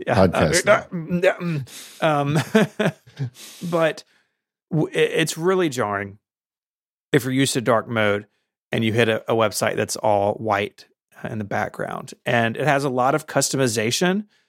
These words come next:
Speaker 1: So some websites, it just doesn't do a very good job of, or some sites, uh, have a dark mode, but maybe you don't like it and you wanna use one through this plugin, through this app.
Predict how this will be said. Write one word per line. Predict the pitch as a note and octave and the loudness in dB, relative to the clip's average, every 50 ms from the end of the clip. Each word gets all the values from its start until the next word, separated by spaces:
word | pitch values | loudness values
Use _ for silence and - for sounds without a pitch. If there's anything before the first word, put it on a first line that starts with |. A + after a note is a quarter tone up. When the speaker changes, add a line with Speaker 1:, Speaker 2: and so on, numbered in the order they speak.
| _ _ _ _ _ | _ _ _ _ _
Speaker 1:
So | - - C#3+ C3+ | -4 0 0 0
some | B2+ - F#3 F3+ F#3 | 2 0 0 0 0
websites, | F#3+ F#3+ F3+ F3 - - F3+ F3 F3 - - - - - | 0 0 0 0 -2 -2 0 0 0 0 -2 -6 -6 -4
it | E3+ | -2
just | D3+ D#3 E3 | 0 2 2
doesn't | F3 D#3+ F3+ D#3+ | 2 0 0 0
do | E3+ F3 | 0 0
a | E3+ | 0
very | D#3 E3+ E3+ E3+ | 0 0 -2 0
good | E3 F3+ D#3+ | 0 -2 -4
job | D#3 E3 D#3+ F#3+ F#3 - | -2 -2 0 0 0 0
of, | - - - - - - - | -2 -4 -6 -8 -10 -6 0
or | - B2 A#2+ | 0 2 2
some | - - D#3+ D3+ D#3 | 2 2 0 0 0
sites, | - - D#3 D3 C#3+ C#3 - - - - - _ _ _ _ _ _ _ _ _ _ _ - | 0 0 0 2 0 0 -2 -4 -8 -10 -10 _ _ _ _ _ _ _ _ _ _ _ -6
uh, | B2 B2 A#2+ A#2 A2+ - | -2 0 0 0 0 0
have | - - - D3 D#3 F3+ G3 | -2 -4 -2 0 0 0 0
a | G#3 | -2
dark | C3+ C#3 C#3+ B2+ B2 - | -2 0 0 0 0 -2
mode, | - B2+ A#2+ A#2 A#2 A#2+ C3 C3 | -2 -2 0 2 2 2 0 0
but | B2+ C#3 - | -4 -6 -2
maybe | B2+ B2+ C3+ B2+ C3+ | 0 2 2 2 0
you | B2+ B2+ | 0 0
don't | B2+ C3+ B2+ - | 0 0 0 0
like | A#2 A#2 B2+ C#3+ - - | 0 0 0 0 0 -2
it | - | -4
and | - A2+ A2+ | -4 -2 -2
you | A2 A2 | -2 0
wanna | A2 A#2 A#2 A2+ | 2 2 2 2
use | A2+ A2+ A#2 A2+ G#2+ G#2 | 0 0 -2 -4 -6 -6
one | G#2+ A2 A2 A2 A2+ A2+ A2+ A2+ G#2+ G#2+ A2 - - | -4 -2 0 2 2 2 2 0 -2 -4 -8 -10 -12
through | - - B2 A#2+ A#2 A#2 | -6 -2 0 2 2 2
this | A2 A2+ G#2+ G#2 - | 2 2 2 0 -2
plugin, | - - - - A2 A2+ B2+ A#2 G#2+ G#2 G#2 | -8 -6 -2 2 4 4 4 2 0 -4 -4
through | - - A2 | -4 -4 -2
this | A2+ - - - | -2 -2 -4 -2
app. | A#2 A#2 A#2+ A#2 G#2 - | -2 0 0 0 0 -2